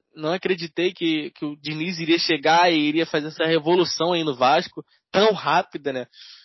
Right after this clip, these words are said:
Menos de um mês aí, fazer todas essas mudanças, enfim, o time tá ficando a cara do Diniz.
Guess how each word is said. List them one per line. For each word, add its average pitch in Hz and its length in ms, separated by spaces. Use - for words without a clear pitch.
Menos 160 300
de 147 80
um 160 80
mês 156 320
aí, 156 340
fazer 135 380
todas 156 260
essas 147 300
mudanças, 143 600
enfim, 147 380
o 143 80
time 220 320
tá 170 140
ficando 175 260
a 165 80
cara 196 320
do 156 140
Diniz. 139 400